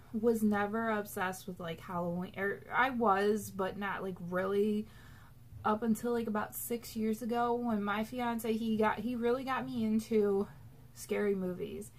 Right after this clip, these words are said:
And I started, like, getting really, really into them, like, to the point now where I, I gravitate more towards scary movies than any other movie to watch because I absolutely love them.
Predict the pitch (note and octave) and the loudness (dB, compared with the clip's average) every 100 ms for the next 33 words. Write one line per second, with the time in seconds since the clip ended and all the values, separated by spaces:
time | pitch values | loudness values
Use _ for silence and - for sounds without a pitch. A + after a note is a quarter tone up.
0 | - - - - F#3 F3+ G3+ G3+ B3 A#3+ | -20 -20 -18 -12 -6 -2 -2 0 0 2
1 | A3+ G3+ G3 G3+ F#3+ F#3 F3 F3 G3+ A3+ | 2 0 0 2 2 0 0 2 4 4
2 | A#3 G#3+ A3 G3 F#3+ F#3 - F#3 F#3 F#3+ | 4 4 4 2 0 -6 -6 -4 -2 -4
3 | F#3+ A3+ G3+ C4 A#3 B3 A3+ G#3+ - B3 | 0 0 2 -2 0 2 4 4 6 4
4 | A#3 A3 - - G#3+ B3 G#3+ A#3 A3+ G#3+ | 4 -4 -4 4 4 4 2 2 2 0
5 | A#3 - - G#3+ G#3+ G#3+ G#3 G3 - G3+ | 0 0 4 4 4 4 2 2 2 4
6 | G3 G3 G3+ F#3+ G3+ F#3+ F3+ F3+ F#3+ F#3 | 4 2 0 -2 -6 -6 -4 -4 -2 -2
7 | F#3+ F#3+ G#3+ G#3+ A3+ A#3 - - - - | 0 0 0 0 -2 -4 -12 -20 -20 -10
8 | - G#3 F#3 E3+ A3+ - - G#3 G#3+ F#3+ | 0 2 4 2 2 -6 -4 -2 -2 -2
9 | - F#3 F#3+ F#3 G#3 G#3+ F#3 F3+ E3+ F#3 | -2 0 0 -4 -4 -4 -4 -2 -2 -2
10 | A#3+ C4 | -2 -4